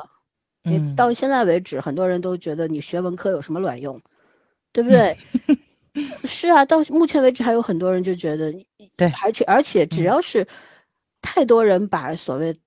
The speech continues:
Speaker 2: 假如说打倒公知啊什么了，只要是学文学的，或者说是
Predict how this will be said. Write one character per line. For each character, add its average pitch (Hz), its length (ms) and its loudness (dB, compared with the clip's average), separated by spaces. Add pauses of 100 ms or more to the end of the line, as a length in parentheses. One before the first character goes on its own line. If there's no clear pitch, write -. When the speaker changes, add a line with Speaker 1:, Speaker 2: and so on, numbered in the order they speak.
(160)
Speaker 2:
假 143 120 -8
如 151 40 -6
说 185 100 -4
打 165 180 -2
倒 165 160 0
公 180 240 -6
知 196 240 -6
啊 165 420 -4
什 156 160 -12
么 147 120 -4
了， 151 180 -4
只 151 160 -10
要 175 120 0
是 214 120 -6
学 180 340 -6 (180)
文 170 160 -4
学 143 240 -6
的， 151 180 -6
或 170 100 -8
者 160 160 -8
说 170 160 -8
是 175 260 -8